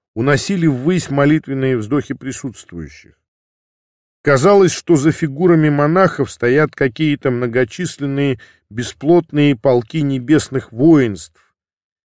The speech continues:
и души давно усопших, когда-то здесь трудившихся точно таких же монахов. Ощущалось всеми присутствующими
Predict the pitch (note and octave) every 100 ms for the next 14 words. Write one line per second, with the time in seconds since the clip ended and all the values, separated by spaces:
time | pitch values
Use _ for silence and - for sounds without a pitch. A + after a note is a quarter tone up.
0 | _ B2+ C3 D3 F#3+ - C3+ C#3+ D3 E3
1 | D3 - F#3 F#3 - C#3+ - C3 A#2 D#3
2 | - A#2+ G#2 D#3 C#3 - A#2 A#2+ E3+ -
3 | C3+ - - C3 - _ _ - F3 D#3+
4 | D3 C3+ C#3 A#2 D#3+ A2+ G#2+ C3+ C3+ C3
5 | A2+ F2 C#2+ _ _ _ _ _ _ _
6 | _ - - D#3 - G3+ G3 F3+ - -
7 | F#3 E3 B2 C#3+ - G3+ - - B2+ A2
8 | - G#2+ G2+